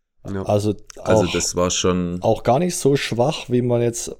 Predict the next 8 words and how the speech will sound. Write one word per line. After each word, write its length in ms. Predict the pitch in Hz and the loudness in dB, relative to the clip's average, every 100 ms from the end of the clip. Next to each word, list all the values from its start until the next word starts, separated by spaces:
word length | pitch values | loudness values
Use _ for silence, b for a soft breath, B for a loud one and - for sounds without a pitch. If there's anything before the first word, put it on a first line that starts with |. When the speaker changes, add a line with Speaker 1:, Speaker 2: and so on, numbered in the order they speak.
| - | -10
Speaker 2:
von 240 | - 120 | -2 0
seiner 260 | 113 107 104 | 4 4 2
Körperstatur 920 | - 117 123 123 110 - 104 - 120 | 0 0 2 0 -2 -2 -4 0 0
und 140 | 113 107 | 0 -2
wie 80 | 104 | 0
dünn 260 | 127 139 | 2 4
er 200 | 123 92 | 4 2
ist. 360 | 107 - - | 0 -2 -8